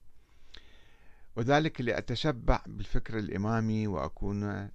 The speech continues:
داعية لهذا الفكر. وقد كتبت قبل حوالي خمسين عامًا كتابًا تحت عنوان عشرة ناقص واحد يساوي صفر في إشارة إلى موضوع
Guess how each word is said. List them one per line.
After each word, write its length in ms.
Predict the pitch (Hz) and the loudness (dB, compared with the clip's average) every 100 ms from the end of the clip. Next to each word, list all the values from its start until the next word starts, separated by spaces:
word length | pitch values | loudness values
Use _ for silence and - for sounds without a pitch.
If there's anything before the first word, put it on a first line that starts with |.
| - | -6
داعية 460 | 101 85 135 135 - | -4 -2 0 -2 -2
لهذا 440 | 107 92 87 73 | -2 -2 -4 -6
الفكر. 440 | 76 - - - - - - - - - - - - - - - - | -8 -8 -10 -10 -14 -18 -20 -20 -20 -20 -20 -20 -20 -20 -20 -14 -8
وقد 240 | - 113 | -4 -4
كتبت 520 | - 120 - 127 - | -4 -4 -4 0 4
قبل 440 | 123 117 - 107 107 | 4 2 -2 -2 -4
حوالي 380 | 107 110 113 | -2 0 0
خمسين 460 | 107 110 101 - 123 | -4 -4 -4 -4 -4
عامًا 400 | 76 85 95 71 - - | -2 -2 -2 -4 -10 -12
كتابًا 460 | - 95 101 95 87 | -8 -4 -4 -2 -4
تحت 240 | - 82 - | -6 -8 -8
عنوان 540 | 69 95 107 120 117 113 - - - - - - - - | -6 -4 -2 -2 -4 -8 -16 -18 -18 -18 -16 -18 -14 -2
عشرة 480 | 143 - 113 104 90 | 0 0 -2 -2 -2
ناقص 500 | 107 123 - 104 - | -2 -2 -4 -8 -2
واحد 420 | 113 117 117 107 | -2 -2 -6 -6
يساوي 480 | 98 90 110 110 110 | -8 -4 -2 2 0
صفر 500 | - 104 - - - - - - - - - - - - - | -2 -2 -2 -4 -8 -12 -10 -8 -8 -10 -10 -10 -10 -10 4
في 200 | 135 107 | 4 6
إشارة 380 | 131 156 151 | 6 6 6
إلى 240 | 127 117 117 | 4 2 2
موضوع 480 | 117 117 117 139 | 2 0 0 0